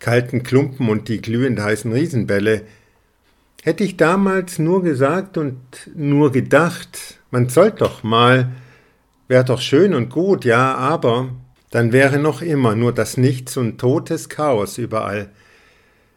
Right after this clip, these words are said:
Aber ich hab mich ja ans Werk gemacht und geplant und gedacht und so zu mir selbst gesprochen, mach doch,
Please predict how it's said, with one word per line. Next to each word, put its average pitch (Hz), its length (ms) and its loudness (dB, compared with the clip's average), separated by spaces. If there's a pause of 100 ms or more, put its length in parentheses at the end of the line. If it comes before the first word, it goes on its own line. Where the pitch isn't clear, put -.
(180)
Aber 165 240 4
ich 165 160 4
hab 156 180 2
mich 143 200 -2
ja 151 80 0
ans 131 220 -4
Werk 113 220 0
gemacht 113 520 -4
und 113 180 -4
geplant 160 580 -2
und 131 160 -4
gedacht 139 640 -6
und 123 160 -2
so 143 260 -4
zu - 240 -10
mir 123 180 -6
selbst 120 380 -2
gesprochen, 139 560 -2
mach 185 240 -2
doch, - 320 -4